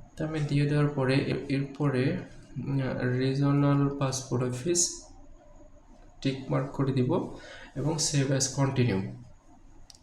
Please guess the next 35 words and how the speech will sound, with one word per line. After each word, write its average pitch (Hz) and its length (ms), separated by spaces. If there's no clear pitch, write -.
Save 131 260
as - 180
continue 143 300
দেওয়ার 135 200
পরে 135 180
এখানে, 147 600
আহ, 139 260
কিন্তু 135 240
একটা 127 340
অপশন, 123 1120
যেটা 123 240
হচ্ছে, 131 480
আহ, 127 420
I 127 60
have, 123 440
আহ, 123 520
মানে 123 380
এখানে 135 340
আমার 127 160
পুরনো 127 520
কোনো, 123 460
আহ, 117 680
পাসপোর্ট, 123 380
এমআরপি 120 560
পাসপোর্ট 120 360
যেটা 117 180
বুঝি, 113 400
বা 117 220
ইলেকট্রনিক্স, 117 880
আহ, 117 380
ই 123 60
পাসপোর্ট 120 580
আমার 120 180
আছে 120 340
কিনা, 101 300